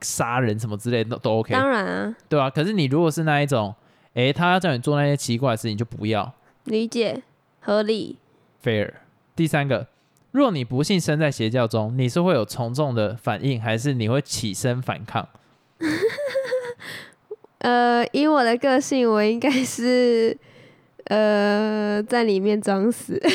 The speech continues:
Speaker 2: <laughs> 就是跟着从众啊。
Speaker 1: 哦，所以今天当大家倒在地上抽搐，你，你也会跟着一起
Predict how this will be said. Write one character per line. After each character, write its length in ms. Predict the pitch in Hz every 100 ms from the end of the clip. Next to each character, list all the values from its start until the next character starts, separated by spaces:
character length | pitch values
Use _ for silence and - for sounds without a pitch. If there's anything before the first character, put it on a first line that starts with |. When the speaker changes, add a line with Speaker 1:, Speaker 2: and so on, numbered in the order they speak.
| 370
Speaker 2:
<laughs> 280 | 427 381 302
就 80 | 311
是 100 | 320
跟 120 | 285
着 140 | 254 220
从 320 | - 180 185
众 180 | 196 180
啊。 200 | - 269 - _
Speaker 1:
哦， 120 | 160
所 140 | 160 214
以 80 | 196
今 140 | 180
天 120 | 180
当 180 | 180 180
大 100 | 175
家 100 | 170
倒 220 | 175 104
在 100 | 131
地 80 | 147
上 160 | 147 147
抽 240 | - 143
搐， 340 | 143 151 123 113
你， 200 | 117 120
你 80 | 131
也 100 | 139
会 100 | 127
跟 140 | 127
着 100 | 120
一 40 |
起 120 | 113